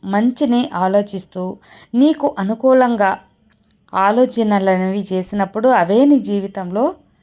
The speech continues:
నెలకొంటాయి. ఒక విత్తనం వేస్తేనే కదా అది చెట్టు అయ్యి పువ్వులు, కాయలు, పండ్లు అనిస్తాయి. అలాగే మంచి విషయం తల్లి.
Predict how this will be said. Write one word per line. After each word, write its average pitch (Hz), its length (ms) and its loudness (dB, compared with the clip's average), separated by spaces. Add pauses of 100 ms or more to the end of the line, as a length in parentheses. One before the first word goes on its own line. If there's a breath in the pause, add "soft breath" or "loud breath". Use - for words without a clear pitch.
(340)
నెలకొంటాయి. 185 760 -4 (680 soft breath)
ఒక 302 180 2
విత్తనం 359 560 0
వేస్తేనే 285 440 2
కదా 262 280 2 (200)
అది 208 220 0 (160)
చెట్టు 202 280 -2
అయ్యి 196 340 -2 (640 soft breath)
పువ్వులు, 277 500 4 (200)
కాయలు, 220 480 2 (180)
పండ్లు 208 340 -2
అనిస్తాయి. 220 680 -2 (480 soft breath)
అలాగే 208 380 -2
మంచి 240 360 0
విషయం 240 360 -4
తల్లి. 208 500 -6